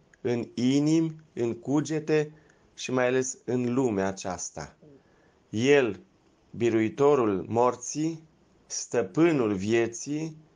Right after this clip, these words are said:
este izvorul păcii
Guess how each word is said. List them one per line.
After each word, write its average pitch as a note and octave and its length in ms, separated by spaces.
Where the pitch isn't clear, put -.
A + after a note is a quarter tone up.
este B2 520
izvorul A#2 640
păcii A#2 680